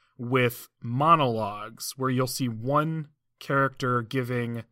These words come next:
like, a single line or two of a monologue on a stage with a single spotlight. And that clarifies itself in the same way, or in a similar way, I should say, as the video clips.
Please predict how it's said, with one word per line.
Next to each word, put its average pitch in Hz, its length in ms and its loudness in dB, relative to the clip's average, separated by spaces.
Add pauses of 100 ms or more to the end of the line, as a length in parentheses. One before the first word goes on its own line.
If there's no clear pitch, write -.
(200)
like, 123 180 -4
a 127 60 -2
single 151 480 0
line 117 560 0
or 120 180 -6
two 120 440 -2
of 117 120 -6
a 113 60 -4
monologue 107 840 -4 (400)
on 127 160 0
a 120 40 -4
stage 123 380 -2
with 117 120 -6
a 117 60 -6
single 113 320 -4
spotlight. 104 760 -8 (400)
And 139 200 0
that 175 160 2
clarifies 143 600 2
itself 127 440 -2
in 120 100 -6
the 113 60 -6
same 120 340 -4
way, 113 520 -4 (160)
or 135 160 2
in 123 60 0
a 110 60 -4
similar 123 380 0
way, 107 140 -4
I 104 80 -10
should 104 200 -12
say, 107 400 -8 (520)
as 123 280 0
the 117 100 -4
video 135 340 2
clips. - 600 -4